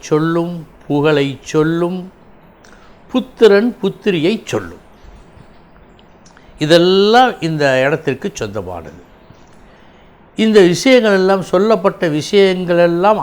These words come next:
அற்புதமான, ஆனந்தமளிக்கும் விஷயங்கள். ஆக, லக்னாதிபதி ஒன்பதுக்குடையவன் நட்சத்திரம் பெற்று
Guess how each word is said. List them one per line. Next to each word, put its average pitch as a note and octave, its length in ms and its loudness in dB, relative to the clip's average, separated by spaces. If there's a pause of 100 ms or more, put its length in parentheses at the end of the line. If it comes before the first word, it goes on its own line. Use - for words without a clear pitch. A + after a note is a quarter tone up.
(100)
அற்புதமான, F#3 920 0 (260)
ஆனந்தமளிக்கும் A#3+ 960 2
விஷயங்கள். A#2 540 -4 (2000)
ஆக, D3 100 0 (240)
லக்னாதிபதி C#3+ 760 -4 (920)
ஒன்பதுக்குடையவன் F#3 1120 0
நட்சத்திரம் A#2+ 540 -8
பெற்று F#2+ 360 -12